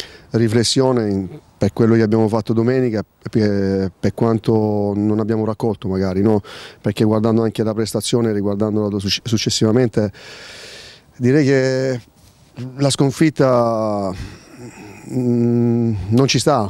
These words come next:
non ci sta perché, anche per quello che abbiamo fatto in campo, sia il secondo tempo anche con, con dieci uomini,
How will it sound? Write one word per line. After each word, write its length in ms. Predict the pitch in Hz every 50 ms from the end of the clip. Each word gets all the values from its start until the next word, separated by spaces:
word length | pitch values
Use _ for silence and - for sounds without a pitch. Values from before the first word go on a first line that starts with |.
| 87 - -
non 160 | - 117 117
ci 120 | 113 135
sta 200 | 113 - 156 151
perché, 340 | 127 120 104 - 123 113 107 95
anche 240 | 113 120 120 - 120
per 100 | 113 110
quello 160 | - 120 113
che 60 | 110
abbiamo 140 | 110 113 110
fatto 200 | 113 110 - 117
in 60 | 104
campo, 360 | - 123 120 110 - 120 113
sia 220 | 101 101 120 117 113
il 80 | 110
secondo 280 | - - 113 113 113 113
tempo 340 | 113 117 113 104 - 120 113
anche 240 | 117 110 - 117
con, 120 | 107 113 113
con 240 | 113 113 107 113 113
dieci 220 | 113 120 110 107
uomini, 420 | 117 120 123 113 101 104 104 98